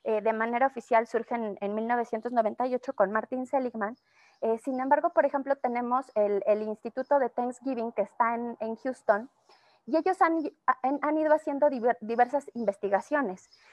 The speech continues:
Eh, uno de los, de los primeros experimentos que, que condujo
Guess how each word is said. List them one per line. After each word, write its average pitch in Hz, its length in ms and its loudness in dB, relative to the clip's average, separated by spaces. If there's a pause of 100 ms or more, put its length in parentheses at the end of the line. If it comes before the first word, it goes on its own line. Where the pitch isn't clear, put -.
(240)
Eh, 226 220 2 (340)
uno 320 220 2
de 392 60 8
los, 294 260 4
de 226 120 0
los 233 160 -2
primeros 269 380 0
experimentos 247 640 -4
que, 226 140 -2
que 202 180 -6
condujo 240 520 2